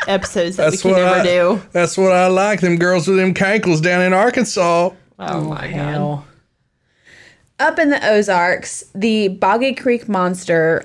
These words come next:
Speaker 3: also referred to as the Fouke Monster, has been an area legend since the mid eighteen hundreds.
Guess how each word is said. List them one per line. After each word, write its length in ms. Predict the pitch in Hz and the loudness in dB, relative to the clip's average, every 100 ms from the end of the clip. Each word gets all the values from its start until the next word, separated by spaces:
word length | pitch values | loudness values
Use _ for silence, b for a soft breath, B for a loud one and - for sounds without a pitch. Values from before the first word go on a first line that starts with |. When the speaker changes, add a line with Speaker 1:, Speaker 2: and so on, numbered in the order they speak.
| - | -2
Speaker 3:
also 260 | 180 180 185 | -4 -2 -4
referred 400 | 180 175 170 175 | -2 -4 -6 -6
to 200 | 185 180 | -4 -4
as 260 | 156 160 | -4 -6
the 220 | - 147 147 | -6 -6 -6
Fouke 460 | - 151 135 - | -8 -8 -8 -10
Monster, 560 | 156 147 156 165 175 240 B B B B B | -10 -8 -8 -4 -4 -6 B B B B B
has 320 | 233 220 214 | -4 0 0
been 180 | 208 226 | 0 0
an 100 | 214 | 0
area 360 | 214 202 233 233 | 0 2 2 2
legend 420 | 196 185 196 196 | 2 0 0 -4
since 240 | 202 190 | -6 -6
the 80 | 190 | -4
mid 300 | 190 202 220 - | -2 0 -2 -2
eighteen 400 | 202 190 214 185 | -4 -6 -6 -6
hundreds. 880 | - 165 165 180 185 208 208 - | -4 -6 -2 0 0 0 -6 -14